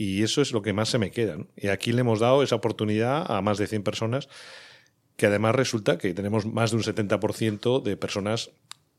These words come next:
con, con toda la aptitud para poder trabajar, ¿no? Entonces, a mí me parece, vamos, una, una labor encomiable totalmente el facilitar este tipo de, de acciones, ¿no?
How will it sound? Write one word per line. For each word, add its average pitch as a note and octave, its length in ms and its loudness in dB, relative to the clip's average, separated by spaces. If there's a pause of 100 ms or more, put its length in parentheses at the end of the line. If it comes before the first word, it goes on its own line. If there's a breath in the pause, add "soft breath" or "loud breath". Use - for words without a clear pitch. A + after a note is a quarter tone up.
(200)
con, F2+ 300 -4
con F2 220 -6
toda G#2 180 2
la F#2+ 80 -2
aptitud C#3+ 360 -6
para F2 220 -4
poder F2 180 -4
trabajar, - 540 -10
¿no? - 80 -16 (280)
Entonces, G#2 520 0
a A#2+ 60 0
mí A#2 80 4
me B2 80 4
parece, G#2+ 840 4 (100)
vamos, F2+ 500 -6
una, G2+ 480 0
una G#2+ 240 0
labor G#2 420 4
encomiable G2+ 540 2
totalmente G2+ 640 0 (480 loud breath)
el G2+ 120 -4
facilitar F2+ 560 -2
este F2+ 240 -6
tipo E2+ 320 -8
de, D#2 260 -10 (340)
de F2+ 160 -4
acciones, E2+ 480 -6
¿no? F3 100 -12